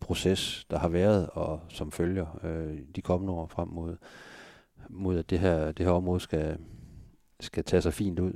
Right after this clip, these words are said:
ikke? Øhm, så vi kommer, ja, som du også lige sagde, vi kommer til at dykke ned i, i forskellige emner i, i de forskellige afsnit, øh,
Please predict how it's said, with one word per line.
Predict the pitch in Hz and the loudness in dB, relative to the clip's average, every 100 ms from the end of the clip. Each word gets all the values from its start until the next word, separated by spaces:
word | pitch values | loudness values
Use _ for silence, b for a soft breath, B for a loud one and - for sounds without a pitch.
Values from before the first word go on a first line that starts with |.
| - 87 | -6 -8
ikke? | 87 - | -8 -4
Øhm, | 87 85 87 87 - - _ - b b b | -4 -2 -4 -10 -16 -20 _ -20 b b b
så | - | -2
vi | 104 | 8
kommer, | 135 127 117 | 12 12 12
ja, | 113 135 - | 12 12 8
som | 110 | 10
du | 127 | 12
også | 120 | 12
lige | 123 | 12
sagde, | 131 | 12
vi | 131 | 12
kommer | 123 104 | 10 8
til | - | 8
at | 127 | 8
dykke | 110 | 8
ned | 131 127 | 8 8
i, | 98 98 | 8 4
i | |
forskellige | 95 - 123 104 | 2 6 8 8
emner | 113 131 | 8 6
i, | 92 87 85 80 | 2 2 -4 -6
i | 110 | -6
de | 92 | -4
forskellige | 92 - 120 101 | -4 2 4 6
afsnit, | 92 113 - 95 - | 4 4 2 -4 -4
øh, | 82 87 85 | -4 -2 -2